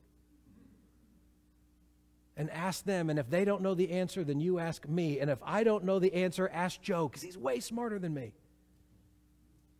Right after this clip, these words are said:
But somebody here in this church wants to tell you what it means to know Christ.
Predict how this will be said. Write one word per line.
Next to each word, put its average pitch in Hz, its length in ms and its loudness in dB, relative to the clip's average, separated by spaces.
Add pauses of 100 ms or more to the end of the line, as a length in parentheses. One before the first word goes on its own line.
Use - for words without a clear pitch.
(680)
But 143 140 0
somebody 214 560 4
here 175 240 4
in 160 80 0
this 156 140 -2
church 147 340 -4
wants 143 140 -4
to 143 100 -4
tell 151 180 2
you 131 140 0
what 131 120 2
it 120 60 -2
means 127 300 0
to 123 100 -6
know 120 140 -2
Christ. 113 560 -10